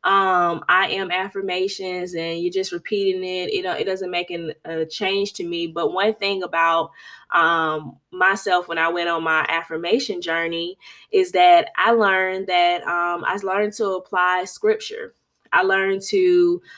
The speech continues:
um, if I say, if I'm saying that I'm, I'm strong, you know, I learned to say, you know,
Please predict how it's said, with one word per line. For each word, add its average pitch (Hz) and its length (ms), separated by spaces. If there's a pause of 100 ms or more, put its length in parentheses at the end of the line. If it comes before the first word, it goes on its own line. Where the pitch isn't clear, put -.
(100)
um, 175 160
if 190 180
I 180 160
say, 185 400
if 180 140
I'm 180 140
saying 202 500
that 170 180
I'm, 170 440 (100)
I'm 170 180
strong, 165 680 (320)
you 180 140
know, 180 80
I 349 140
learned 180 320
to 185 100
say, 175 500
you 220 140
know, 175 400